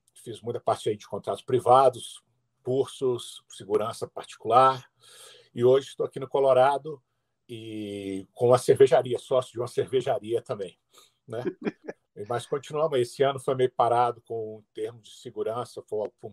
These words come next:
muito pouco serviço, então a cervejaria hoje está ocupando a maior parte do meu tempo.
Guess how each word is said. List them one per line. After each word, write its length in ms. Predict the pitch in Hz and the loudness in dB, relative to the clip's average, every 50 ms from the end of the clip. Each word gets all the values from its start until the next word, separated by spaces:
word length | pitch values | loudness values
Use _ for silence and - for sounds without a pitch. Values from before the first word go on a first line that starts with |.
| 98 | -8
muito 260 | 107 123 139 143 - _ | -6 -6 -6 -6 -8 _
pouco 260 | - 147 - - - - | 0 0 0 0 -2 -8
serviço, 760 | - - - - - - 117 131 151 143 - - - 156 - _ _ _ _ - - - _ - | -20 -20 -20 -20 -14 -8 -6 -4 -4 -4 -6 -8 -14 -14 -14 _ _ _ _ -20 -20 -20 _ -16
então 240 | 107 - 117 117 | -6 -2 0 0
a 60 | 127 123 | 0 2
cervejaria 760 | - 151 135 110 139 135 - 143 127 120 127 131 131 120 | 4 4 6 6 6 4 4 4 2 2 2 2 0 2
hoje 220 | 117 123 139 139 - | 2 2 0 -2 -2
está 160 | - 139 131 | -2 -2 -2
ocupando 580 | 127 - - 127 - 135 127 131 127 131 123 - _ | -2 -2 -6 -6 -2 -2 -2 -2 -4 -6 -12 -16 _
a 60 | 120 | -14
maior 320 | 120 117 113 110 123 123 - _ | -10 -6 -2 -2 -2 -2 -4 _
parte 240 | 113 110 107 - - | -10 -10 -10 -12 -16
do 40 | 120 | _
meu 140 | 123 117 - | -8 -8 -8
tempo. 300 | - - 104 87 82 | -8 -12 -18 -20 -20